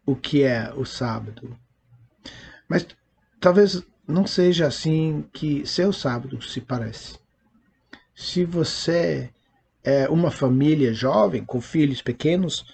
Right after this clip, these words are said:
pode não ser possível ter um sábado tranquilo. Então,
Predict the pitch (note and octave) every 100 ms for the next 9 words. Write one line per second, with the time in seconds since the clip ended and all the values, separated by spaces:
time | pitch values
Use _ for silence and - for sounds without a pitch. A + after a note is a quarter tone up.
0 | _ _ - _ _ _ _ - D#3+ D3+
1 | D3 D3 E3 A3+ - C#4+ - C#3+ - -
2 | C#3 B2 A#2+ - C3+ C3 B2 - C#3 C3+
3 | C3 - B2 A#2+ C#3 B2+ A2+ A#2 - _
4 | _ _ _ - C3 D3 D3 F3+